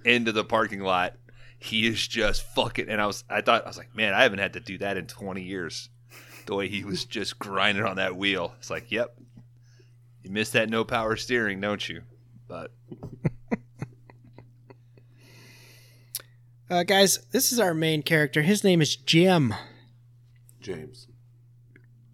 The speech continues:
Speaker 2: Jim for short. All right, we cut to the high school hallways here. Jim talks with Willie. Worst actor,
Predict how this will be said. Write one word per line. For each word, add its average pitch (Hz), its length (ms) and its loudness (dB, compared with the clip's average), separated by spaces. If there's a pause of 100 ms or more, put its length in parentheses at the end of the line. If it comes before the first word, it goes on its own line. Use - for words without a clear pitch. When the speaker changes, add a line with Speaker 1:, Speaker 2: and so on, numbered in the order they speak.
(300)
Speaker 2:
Jim 143 240 2
for 165 140 2
short. 165 440 4 (680)
All 196 120 6
right, 160 160 8
we 165 80 2
cut 226 260 6
to 233 100 6
the 196 100 6
high 196 220 8
school 190 360 2
hallways 175 600 8
here. 151 220 4
Jim 151 280 4
talks 151 400 0
with 131 160 0
Willie. 139 560 2 (720)
Worst 180 580 6
actor, 175 640 8